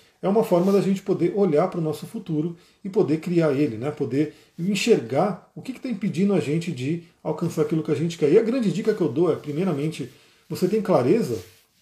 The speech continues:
da onde você quer chegar, né, você tem clareza qual é o seu sonho, o seu futuro, o que que você quer construir, porque algumas pessoas vão vivendo a vida e às vezes não param pra pensar nisso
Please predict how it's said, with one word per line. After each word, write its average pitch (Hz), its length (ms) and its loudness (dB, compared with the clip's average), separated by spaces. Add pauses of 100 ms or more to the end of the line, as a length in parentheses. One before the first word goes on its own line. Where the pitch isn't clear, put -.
da 131 160 -6
onde 170 240 2
você 156 220 -2
quer 151 160 -4
chegar, 131 520 -6 (220)
né, 156 100 -2
você 139 200 -2
tem 180 180 -4
clareza 160 540 2 (260)
qual 180 240 2
é 185 80 4
o 202 100 2
seu 156 180 -4
sonho, 165 340 -2
o 127 40 -6
seu 151 160 -4
futuro, 156 440 -4
o - 20 -6
que 170 100 -14
que 175 100 -8
você 165 200 -6
quer 160 140 -6
construir, 160 640 -2 (840)
porque 185 160 0
algumas 147 280 2
pessoas 151 520 -4 (480)
vão 208 160 6
vivendo 160 340 2
a 123 60 -2
vida 165 260 -2
e 143 40 6
às 131 80 -2
vezes 160 160 0
não 202 160 -2
param 202 300 -2
pra 139 180 -2
pensar 131 320 -6
nisso 104 340 -12